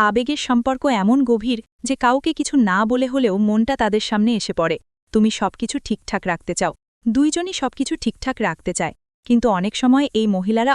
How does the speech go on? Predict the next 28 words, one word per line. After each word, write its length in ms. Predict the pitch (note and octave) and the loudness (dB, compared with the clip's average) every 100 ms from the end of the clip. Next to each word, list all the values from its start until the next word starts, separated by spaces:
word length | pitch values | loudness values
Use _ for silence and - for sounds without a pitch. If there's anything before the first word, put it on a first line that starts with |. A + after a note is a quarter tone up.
| - | 0
অজান্তেই 480 | G3 G#3+ A#3+ D4 D4 | 0 2 2 0 -2
সবকিছু 400 | A#3+ - A#3+ C#4+ | -4 -6 -8 -8
খারাপ 280 | - F3 - | -4 -4 -2
করে 200 | F3+ F3 | -4 -2
দেয়। 160 | E3 - _ _ _ G#3 | -2 -6 _ _ _ -2
দেখো, 280 | F#3+ - E3+ _ _ | -2 -4 -12 _ _
তুমি 200 | C#4+ D4 E4 | -2 0 0
তো 80 | E4+ | -2
সারাদিন 400 | C#4+ C#4 C#4+ D#4 | 0 0 0 0
কাজের 360 | A3+ F#3+ B3 | 0 0 2
মধ্যে 260 | A#3+ A3+ C4+ | 2 0 0
ব্যস্ত 280 | A3 F3+ - A3 | -2 -2 -4 -6
থাকো, 260 | F3+ - E4 - _ | -6 -6 -6 -8 _
কিন্তু 220 | C4 A#3+ B3+ | 0 0 2
বাড়ির 320 | G3+ F#3+ C4 | 0 0 0
মহিলারা 440 | G#3+ G3+ A#3+ C4 C#4+ | 0 0 -2 -2 0
কাজ 240 | G#3 G#3+ - | 0 0 -2
শেষ 240 | A3+ A#3 - | -4 -4 -2
করে 180 | C#4 D#4 | -2 0
আশেপাশের 540 | A#3+ - C4 B3 C4+ | -2 -4 -6 -4 0
মহিলাদের 500 | G#3+ F#3+ G#3+ A3 C4+ | 0 0 0 0 0
বা 100 | C4 | 2
নিজের 320 | B3 G3+ A3 A3+ | 2 2 0 0
বান্ধবীদের 560 | E3+ E3+ A3 A#3+ C4+ | -2 -2 -2 -2 -4
সঙ্গে 260 | - B3 C#4+ | 0 0 0
একটু 180 | C#4 D4+ | -2 -4
বসে 300 | G3+ F#3 C#4 | -2 -2 -2
আলাপ 280 | G#3+ F3 | -2 -2